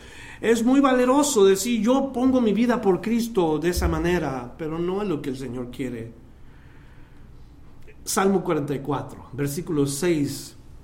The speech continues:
y siete. "Porque no confiaré en mi arco, ni mi espada me salvará, pues tú nos has guardado de nuestros enemigos y has avergonzado a los que nos aborrecían".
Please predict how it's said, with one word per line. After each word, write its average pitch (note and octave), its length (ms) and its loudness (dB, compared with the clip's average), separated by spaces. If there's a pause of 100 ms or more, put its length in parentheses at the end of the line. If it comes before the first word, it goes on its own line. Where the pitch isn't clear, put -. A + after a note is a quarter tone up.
(300)
y D3+ 100 -6
siete. D#3 640 -4 (920)
"Porque E3+ 300 0
no A3 200 2
confiaré A3+ 480 2
en G#3 120 2
mi E3+ 140 4
arco, C4+ 760 0 (800)
ni D#3 180 -2
mi E3 160 4
espada G3+ 640 0
me F#3 100 2
salvará, F#3 920 2 (360)
pues D3+ 360 -2
tú B3+ 500 4 (380)
nos C3+ 260 -6
has G#3+ 260 -2
guardado E3 640 0
de C#3 140 -2
nuestros D#3 500 -4
enemigos F#3 800 -2
y D3 80 -2
has D#3+ 200 -8
avergonzado D3+ 920 -6
a B2+ 100 -10
los B2 240 -12
que A#2+ 160 -16
nos D3 460 -10 (240)
aborrecían". B2+ 920 -10